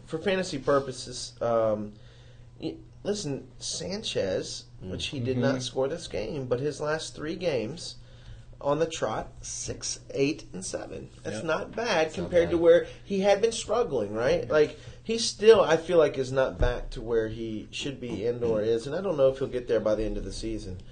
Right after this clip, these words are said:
Speaker 1: Um,
Speaker 3: Only nine point two percent owned, probably going up, but I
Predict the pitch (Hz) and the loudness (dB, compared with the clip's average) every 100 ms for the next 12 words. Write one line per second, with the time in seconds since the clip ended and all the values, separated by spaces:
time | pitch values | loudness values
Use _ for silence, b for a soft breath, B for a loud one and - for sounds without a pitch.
0 | B B B - 120 117 113 110 107 - | B B B -4 0 2 2 2 -4 -8
1 | 117 131 139 110 107 107 123 123 120 110 | -4 0 0 -2 -4 -4 -4 -4 -6 -6
2 | - - 113 - 98 110 104 - 104 95 | -8 -8 -8 -8 -10 -6 -8 -8 -6 -6
3 | 87 - - - - 104 95 95 98 95 | -8 -12 -20 -18 -8 -6 -4 -6 -6 -4
4 | 87 78 - 90 - 90 76 - - - | -6 -8 -10 -10 -12 -14 -14 -16 -20 -20
5 | - - - - 90 87 | -20 -20 -18 -14 -12 -12